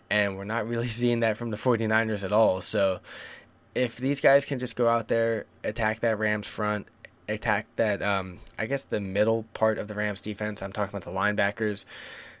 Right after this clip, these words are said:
shoot, <laughs> trying to avoid the secondary and just prevent any mistakes, and it should be a good day, like we've been saying, but obviously that's easier said than done. This Niners team has just been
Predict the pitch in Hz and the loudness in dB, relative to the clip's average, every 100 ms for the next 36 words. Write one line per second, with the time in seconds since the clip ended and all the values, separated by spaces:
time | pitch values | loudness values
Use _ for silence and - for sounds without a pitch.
0 | _ _ - - - 101 92 - 127 127 | _ _ -12 -6 -4 -4 -6 0 4 6
1 | 160 139 113 117 117 110 117 113 120 117 | 8 8 6 4 4 2 -2 0 2 4
2 | 120 113 101 104 - - 101 107 - 107 | 4 2 -2 -6 -10 -6 -2 -2 -2 -4
3 | 110 110 - - 104 113 - - 107 104 | -4 -2 -2 0 0 -2 -6 -6 -2 0
4 | 107 101 - - - - - - _ - | 0 -4 -12 -18 -18 -18 -20 -20 _ -6
5 | 110 147 143 151 147 147 156 139 117 127 | -4 -2 0 0 2 4 6 6 6 2
6 | 117 107 123 123 101 98 69 98 117 107 | 0 2 4 4 0 -2 -2 -2 -2 -2
7 | 107 98 104 101 101 95 98 98 92 104 | -2 -2 -4 -6 -6 -6 -6 -6 -4 2
8 | 107 104 104 - - - - - - - | 4 4 0 -6 -18 -16 -12 -12 -12 -12
9 | 107 101 107 101 - 110 98 - - - | -2 0 0 -2 -4 -4 -4 -6 -10 -12
10 | - 98 92 | -12 -10 -10